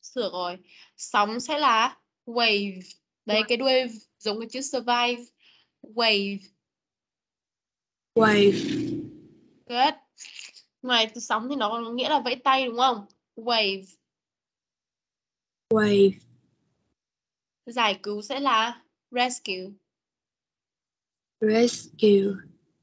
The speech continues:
Speaker 1: Rescue.
Speaker 2: Rescue.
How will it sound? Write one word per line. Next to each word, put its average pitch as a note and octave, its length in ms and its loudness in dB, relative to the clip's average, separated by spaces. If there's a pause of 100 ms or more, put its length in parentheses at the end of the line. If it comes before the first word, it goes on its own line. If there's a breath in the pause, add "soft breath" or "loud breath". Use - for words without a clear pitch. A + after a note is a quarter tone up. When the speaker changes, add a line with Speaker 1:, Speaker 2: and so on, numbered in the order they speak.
(720)
Speaker 1:
Rescue. G#3 640 -8 (1700)
Speaker 2:
Rescue. G#3+ 840 -10